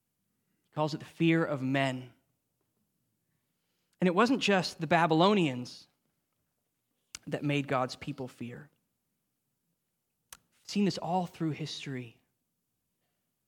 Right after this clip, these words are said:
This was the fear that kept so many Pharisees from accepting Jesus.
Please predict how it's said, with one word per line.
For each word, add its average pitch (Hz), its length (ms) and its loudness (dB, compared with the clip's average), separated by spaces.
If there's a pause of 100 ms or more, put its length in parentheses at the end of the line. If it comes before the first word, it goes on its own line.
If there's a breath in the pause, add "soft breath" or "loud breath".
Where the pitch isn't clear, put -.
(720)
This 185 120 -8
was 226 120 -2
the 185 60 0
fear 185 240 4
that 156 140 -6
kept 175 200 -4
so 196 200 2
many 180 160 4
Pharisees 170 680 0
from 151 140 -2
accepting 147 520 -2
Jesus. 139 640 -8